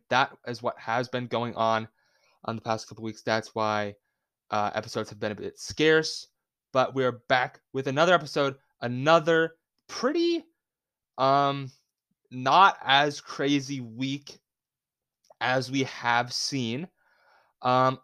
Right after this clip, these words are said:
I will say there's only one result that really surprised me, and that is the San Diego El Paso result. I, I did not put that game in my, um,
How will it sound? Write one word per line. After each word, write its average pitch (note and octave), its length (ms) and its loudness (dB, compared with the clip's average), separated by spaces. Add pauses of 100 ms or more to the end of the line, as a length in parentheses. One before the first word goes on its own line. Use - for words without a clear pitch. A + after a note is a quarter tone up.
I B2 160 4
will D3+ 120 2
say D#3 220 0
there's D3 180 0
only D#3+ 160 0
one D3 400 2
result C#3+ 520 2
that C3 140 -2
really C#3 640 -2 (360)
surprised A#2+ 680 0
me, A2+ 320 -8 (600)
and B2 220 -2
that A2+ 100 0
is A2+ 280 -2
the A#2 260 -10
San C3+ 320 -4
Diego A#2+ 400 -2
El A2 160 -2
Paso B2 520 -8
result. A2+ 520 -6 (480)
I, B2 180 0
I C3+ 140 4
did C3+ 120 -2
not C3+ 200 2
put E3 200 -8
that D#3 220 2
game C#3+ 380 -4
in C3 240 -4
my, B2 500 0 (440)
um, G#2+ 340 -4